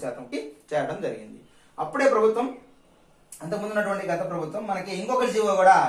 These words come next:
విడుదల చేయడం జరిగింది. ఆ జీవో మనకి ఈ నెల జూలై రెండు వేల ఇరవై నాలుగు నుంచి అమల్లోకి వస్తుంది, కానీ అది వచ్చేసి జూలై రెండు వేల ఇరవై మూడు డిఏ దానికి సంబంధించి. కాబట్టి ఈ డిఏకి సంబంధించి ఈ డిఏ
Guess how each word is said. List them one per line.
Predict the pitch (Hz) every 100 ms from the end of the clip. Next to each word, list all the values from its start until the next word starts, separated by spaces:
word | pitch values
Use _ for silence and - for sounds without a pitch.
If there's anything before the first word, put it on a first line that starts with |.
| -
విడుదల | 165 175
చేయడం | 170 165 165
జరిగింది. | 170 175 285 - - - 180
ఆ | 220
జీవో | 220 226 202
మనకి | 180 190 196 139 139 190
ఈ | 247
నెల | 202 - -
జూలై | 180 214 240 - 160
రెండు | 196 214
వేల | 220 202 190 147 160
ఇరవై | 196 220 170 160
నాలుగు | 240 233 214
నుంచి | 175 185 139
అమల్లోకి | 143 143 131 123
వస్తుంది, | - 127 135 113 - - -
కానీ | 202 220 208
అది | 196
వచ్చేసి | 196 202 - 277 - - - 139
జూలై | 220 262 220
రెండు | 208 220
వేల | 220 190 180
ఇరవై | 233 240
మూడు | 202 -
డిఏ | 147 147 131 127
దానికి | 139 135
సంబంధించి. | 135 127 123
కాబట్టి | 117 120 254 - - - -
ఈ | 214 175
డిఏకి | 226 226 220 220 208 151 135
సంబంధించి | 175 175 170 175 254 202
ఈ | 190
డిఏ | 190 220